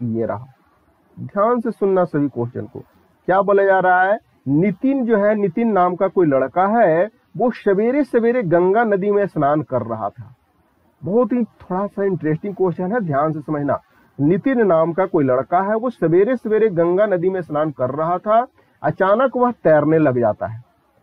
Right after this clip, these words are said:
नितिन पानी में तैरता है, यह गति के किस सिद्धांत को सत्यापित कर रहा है?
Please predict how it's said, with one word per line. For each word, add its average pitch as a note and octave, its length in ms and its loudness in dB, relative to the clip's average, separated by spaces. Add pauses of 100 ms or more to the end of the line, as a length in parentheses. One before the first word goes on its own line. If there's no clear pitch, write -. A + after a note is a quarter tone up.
(240)
नितिन A3 480 2 (100)
पानी B3 300 2
में C4 160 2
तैरता A#3 600 2
है, B3 400 2 (460)
यह A3+ 240 4
गति A3+ 440 -2
के C4+ 140 0
किस B3 260 -2
सिद्धांत G3 680 0
को C4 140 -2
सत्यापित A#3 600 0
कर G#3+ 180 2
रहा D3+ 200 2
है? - 120 -8